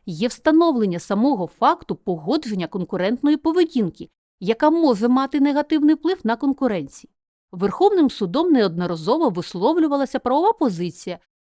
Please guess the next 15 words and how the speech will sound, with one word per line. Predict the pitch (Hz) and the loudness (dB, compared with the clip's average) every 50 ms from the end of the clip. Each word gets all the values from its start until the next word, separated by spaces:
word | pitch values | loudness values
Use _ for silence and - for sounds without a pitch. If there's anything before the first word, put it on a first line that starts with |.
| _ - | _ -10
що | - - 202 | -6 -4 -2
є | 170 190 180 | -2 -2 -4
сталою | - - - 254 285 330 330 311 277 277 | -6 -2 0 2 2 2 2 2 0 0
і | - 214 | -2 -4
послідовною, | - - 202 - - 180 180 160 175 202 208 180 180 170 160 170 - | -6 -8 -8 -8 -8 -8 -6 -2 0 0 0 0 -4 -6 -6 -8 -10
відповідно | 160 180 - - - 196 214 285 240 226 190 | -10 -12 -10 -6 -4 0 0 2 2 2 0
до | 170 185 | -2 -2
якої | 175 170 165 - - 240 311 339 294 196 - _ - - - - - | -4 -4 -4 -6 -4 -4 -2 -2 -2 -4 -6 _ -18 -20 -20 -10 -6
у | 208 | -6
застосуванні | 165 233 - - 269 247 - 311 392 440 403 330 262 | -6 -6 -6 -6 -8 -8 -4 -2 0 2 2 2 0
статей | - - 240 - - 254 247 | 0 -2 -4 -2 -2 -2 -2
першої, | - - 220 277 311 - - 208 190 170 | -2 -2 -4 -4 -4 -4 -6 -6 -6 -6
п'ятої, | - 185 165 220 277 294 - 214 185 165 | -6 -6 -4 -4 -4 -4 -4 -4 -6 -6
шостої | - - 190 220 277 - - - 208 175 | -6 -6 -6 -6 -6 -6 -8 -8 -8 -8
закону | 151 - 185 - - 262 339 330 233 175 | -6 -8 -8 -6 -2 -2 0 0 -2 -4